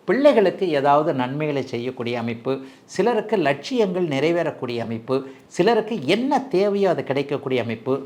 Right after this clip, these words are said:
மிக மிக முக்கியமாக வெளிநாடு, வெளிமாநிலம் போன்ற இடங்கள்ல இருக்கக்கூடிய மீனராசிக்காரர்களுக்கு எல்லா அமைப்புகளையும் வீடு வாங்குறது, வாகனம் வாங்குறது,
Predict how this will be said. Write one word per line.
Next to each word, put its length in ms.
மிக 280
மிக 240
முக்கியமாக 520
வெளிநாடு, 460
வெளிமாநிலம் 580
போன்ற 280
இடங்கள்ல 340
இருக்கக்கூடிய 460
மீனராசிக்காரர்களுக்கு 920
எல்லா 240
அமைப்புகளையும் 760
வீடு 260
வாங்குறது, 340
வாகனம் 340
வாங்குறது, 320